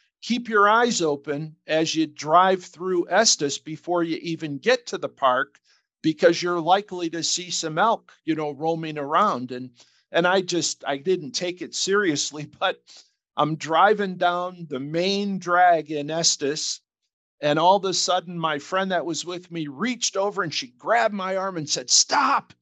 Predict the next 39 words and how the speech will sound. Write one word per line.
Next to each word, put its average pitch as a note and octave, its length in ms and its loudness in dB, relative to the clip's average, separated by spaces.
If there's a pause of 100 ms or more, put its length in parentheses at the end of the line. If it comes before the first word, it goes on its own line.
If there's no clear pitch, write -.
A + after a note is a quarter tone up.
(420)
And D#3+ 120 0
I, E3 240 0
I F3 140 2
thought F#3+ 260 4
I F#3 120 4
was F3 200 -2
about F3 340 -2
to D#3+ 100 -10
hit A#3+ 260 -2
something D#3 480 0
I D#3 100 0
didn't F3 320 -4
see, A#3 260 -4
but D#3 200 0
I, C#3 260 0
I C#3+ 120 -8
stopped G3 480 -2
the E3 100 -12
car, F3 440 2 (380)
and D#3+ 180 -4
she E3 200 -6
points A#3 420 -4
her F#3 120 -4
finger F#3 580 -6
out G3+ 320 4
her G3 320 -2
window, E3 720 -2 (500)
uh, D#3+ 300 2
and E3 200 -2
here G#3 280 0
there F3+ 240 0
are D3 200 2
two A3+ 500 -10 (100)
elk, E3+ 400 2 (680)
uh, D#3 240 4
with F3+ 240 -2
their E3 200 -2
horns A3+ 600 -2
locked C3 720 -2